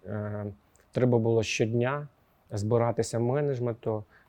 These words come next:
приймати рі-, рішення. Ми збиралися тричі на день. Е, приймали оперативні рішення. Е, ми зг-, знаходилися в одному опер-, операційному штабі. Відповідно, це було, е,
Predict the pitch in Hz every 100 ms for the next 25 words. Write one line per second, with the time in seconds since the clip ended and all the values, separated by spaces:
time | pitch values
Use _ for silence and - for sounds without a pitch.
0 | - 117 113 117 110 110 110 110 113 147
1 | - 113 110 110 107 120 117 120 - 107
2 | 120 - 117 117 101 95 104 _ _ _
3 | _ _ 113 110 107 104 123 120 120 123
4 | 117 107 117 107 123 117 110 120 143 127
5 | 117 110 104 _ - _ - - - -
6 | 110 107 107 110 120 - 117 113 110 113
7 | 110 120 117 110 113 110 113 - 110 -
8 | 113 - 117 120 117 - 160 156 113 117
9 | _ _ - - 110 123 120 120 113 -
10 | 113 113 110 110 107 104 - _ _ _
11 | _ - 110 107 104 101 101 101